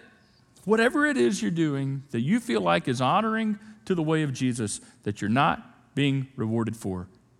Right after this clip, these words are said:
yet. Those two perspectives. Um, let me, okay,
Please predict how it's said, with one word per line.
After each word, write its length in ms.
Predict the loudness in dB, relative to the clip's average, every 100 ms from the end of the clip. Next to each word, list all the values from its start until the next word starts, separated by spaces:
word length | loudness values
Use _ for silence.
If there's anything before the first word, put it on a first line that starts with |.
| _
yet. 200 | -14 -14 -14 _ _ _ _ _ _ _ _ _ _ _ _ _ _ _
Those 140 | -8 -2
two 140 | -2
perspectives. 560 | -2 -6 -6 -6 -12 -14
Um, 340 | -8 -6 -6 2
let 100 | 4
me, 180 | 4 0
okay, 220 | -8 -10